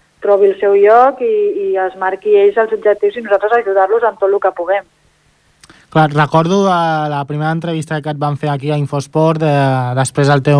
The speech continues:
Speaker 2: nomenament com a presidenta del rua, que ens vas comentar precisament això, uns objectius molt determinats,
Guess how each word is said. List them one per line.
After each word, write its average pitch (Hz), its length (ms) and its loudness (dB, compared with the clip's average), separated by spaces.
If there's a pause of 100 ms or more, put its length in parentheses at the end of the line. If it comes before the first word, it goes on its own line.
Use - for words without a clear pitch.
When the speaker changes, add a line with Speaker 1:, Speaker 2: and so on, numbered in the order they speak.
Speaker 2:
nomenament 143 460 4
com 139 100 2
a 135 80 2
presidenta 139 480 0
del 135 160 2
rua, 156 300 2 (580)
que 156 140 2
ens 147 140 2
vas 151 160 0
comentar 170 520 0
precisament 165 540 -6
això, 160 320 -2 (580)
uns 165 160 0
objectius 180 840 0
molt 185 380 0
determinats, 180 760 -2